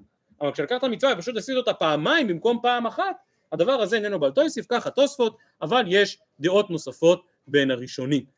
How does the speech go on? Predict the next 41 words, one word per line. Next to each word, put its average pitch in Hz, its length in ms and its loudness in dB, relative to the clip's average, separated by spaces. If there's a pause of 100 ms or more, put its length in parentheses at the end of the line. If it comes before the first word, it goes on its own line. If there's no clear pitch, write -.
(140)
נו, 226 220 2
אז 147 80 -2
סוף 262 220 6
כל 208 120 -2
סוף 220 240 -2
למה 208 200 0
תוקעים 196 300 -8
פעמיים 170 420 0
כשהם 151 220 -4
יושבים 170 360 -4
וכשהם 120 320 -8
עומדים? 196 440 0 (240)
אז 143 80 -4
התשובה 175 320 0
של 214 160 0
הגמרא 220 260 -2
היא 311 120 2
כמובן 190 420 -2
כדי 196 420 2 (220)
לערבב 160 640 2 (360)
השטן. 156 540 0 (880)
ומה 190 800 0
העניין 220 240 2
לערבב 160 420 2
השטן? 262 520 0 (340)
אז 131 140 -4
רש"י 262 300 0
כאן, 196 260 0
וזה 143 140 -2
רש"י 202 220 0
מאוד 180 220 0
מאוד 170 160 -2
חשוב, 214 260 -6
צריך 170 320 -4
להכיר, 135 300 -4
אומר 196 260 0
רש"י, 233 240 -2
מה 220 160 -2
מערבב 190 360 0
את 170 100 -6
השטן? 220 560 0